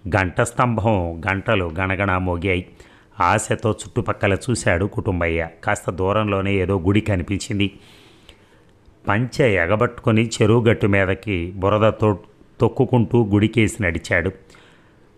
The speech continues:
వాన నీళ్లు చేరిన గుంటలలో కాళ్ళు కడుక్కొని మండపం మీదకి వెళ్ళాడు.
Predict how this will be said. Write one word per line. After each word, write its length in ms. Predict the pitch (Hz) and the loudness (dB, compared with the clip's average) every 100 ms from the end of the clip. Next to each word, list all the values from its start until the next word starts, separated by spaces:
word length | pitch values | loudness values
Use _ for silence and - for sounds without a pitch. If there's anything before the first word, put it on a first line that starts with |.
| _ _ _ - | _ _ _ 0
వాన 360 | 98 110 160 | 4 4 4
నీళ్లు 320 | 175 151 135 123 | 4 4 4 2
చేరిన 460 | - 120 113 107 | 0 0 2 2
గుంటలలో 800 | 87 98 98 110 104 90 78 73 - _ - | 2 0 2 2 4 2 0 -4 -10 _ -4
కాళ్ళు 300 | 92 92 104 | 2 2 0
కడుక్కొని 580 | - 98 95 123 131 151 - - _ 98 | 0 -2 -2 -2 -2 -4 -12 -20 _ -2
మండపం 460 | 90 98 - 113 | 0 0 0 -2
మీదకి 360 | 90 85 87 - | -2 -4 -4 -4
వెళ్ళాడు. 400 | 90 80 85 104 | -4 0 0 -2